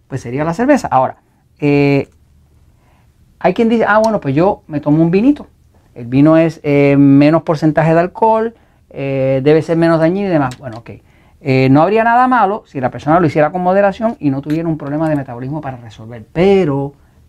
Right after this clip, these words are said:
pero la verdad es la verdad, el alcohol no te ayuda. Voy un momentito a la pizarra para explicarte por qué es que inclusive el vino y los, eh,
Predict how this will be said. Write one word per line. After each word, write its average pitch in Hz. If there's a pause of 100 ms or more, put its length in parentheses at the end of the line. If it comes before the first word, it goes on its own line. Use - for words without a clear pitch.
pero 143
la 135
verdad 120
es 127
la 135
verdad, 165 (420)
el 120
alcohol 175 (480)
no 127
te 139
ayuda. 110 (200)
Voy 139
un 160
momentito 170
a -
la 175
pizarra 190
para 135
explicarte 139
por 127
qué 190
es 190
que -
inclusive 135
el 185
vino 170 (500)
y 131
los, 127
eh, 123